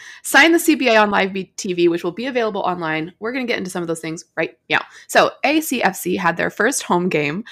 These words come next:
at the Bank, which is Bank of California Stadium, where the other Major League Soccer teams in L A play. And there were twenty-two thousand people there. That's a sold-out crowd for them, which is bomb dot com. That place was rocking. It seemed like it was alive. And I cannot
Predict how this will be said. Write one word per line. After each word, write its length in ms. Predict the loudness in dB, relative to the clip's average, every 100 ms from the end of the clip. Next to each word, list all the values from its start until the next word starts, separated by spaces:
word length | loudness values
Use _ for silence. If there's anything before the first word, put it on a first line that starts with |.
| -18 -4 0
at 120 | 0
the 200 | 0 0
Bank, 380 | 0 0 -4 -8 -12
which 160 | -12
is 80 | -8
Bank 160 | -8 -8
of 100 | -6
California 380 | -6 -4 -8
Stadium, 460 | -6 -6 -4 -4 -8
where 380 | -4 -2 -2 -2
the 220 | -4 -6 -4
other 200 | -2 0
Major 220 | -2 -2
League 160 | -2 -2
Soccer 220 | -4 -4
teams 240 | -6 -6 -6
in 60 |
L 180 | -8 -8
A 80 | -8
play. 340 | -8 -6 -6 -8 -20 -16 -4
And 180 | 0 0
there 180 | 0
were 180 | 0 -2
twenty-two 1040 | -2 -2 0 0 0 -2 -2 -4 -2 -2
thousand 460 | 0 2 2 2 -4
people 340 | -2 -2 -2
there. 320 | -2 0 0 -2
That's 220 | -4 -4
a 80 | -6
sold-out 500 | -2 -2 -2 -2 -4
crowd 300 | -2 -2 -2
for 100 | -6
them, 300 | -4 -4 -10 -18 _ -12
which 340 | -6 -4 -6 -4
is 300 | -4 -4 -8 -12
bomb 160 | -12
dot 160 | -10 -10
com. 340 | -2 -2 -2 -14 _ -20 _ _ _ _ _
That 300 | -4 -4 -4
place 520 | -6 -2 -4 -6 -16 _ _ _ _ _ _ -8
was 160 | -4
rocking. 320 | -2 -2 -4
It 140 | -10 -8
seemed 220 | -4 -2
like 160 | -2 -2
it 60 |
was 140 | -4 -6
alive. 420 | -6 -6 -8 -8
And 100 | -8
I 160 | -4 -4
cannot 540 | -4 -6 -2 -2 -4